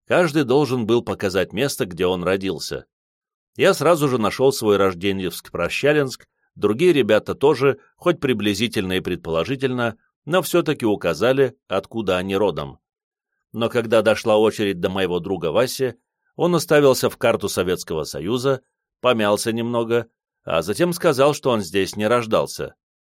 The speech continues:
«Выходит, ты иностранец», улыбнулся учитель и стал разворачивать перед ним страницы с Африкой,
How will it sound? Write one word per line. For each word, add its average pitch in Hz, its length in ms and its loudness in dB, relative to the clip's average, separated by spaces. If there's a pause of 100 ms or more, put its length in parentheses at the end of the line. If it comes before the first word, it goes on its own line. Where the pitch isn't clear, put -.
(300)
«Выходит, 101 640 -2
ты 104 180 -2
иностранец», 104 840 -2 (220)
улыбнулся 107 600 -2
учитель 139 540 -4 (300)
и 143 120 -2
стал 190 280 2
разворачивать 123 720 2
перед 98 220 0
ним 104 140 -4
страницы 92 600 -4
с - 100 -12
Африкой, 127 640 -2